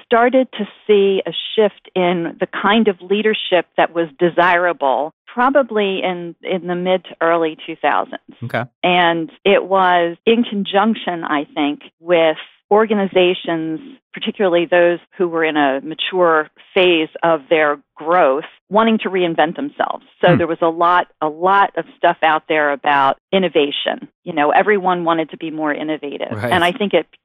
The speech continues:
Speaker 1: came, it may have actually come to a head during the financial crisis where it was pretty clear that this wasn't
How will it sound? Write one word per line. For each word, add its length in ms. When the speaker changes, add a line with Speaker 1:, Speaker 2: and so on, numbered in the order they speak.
Speaker 1:
came, 260
it 160
may 220
have 160
actually 500
come 300
to 100
a 60
head 600
during 280
the 60
financial 520
crisis 540
where 460
it 140
was 100
pretty 320
clear 580
that 360
this 180
wasn't 320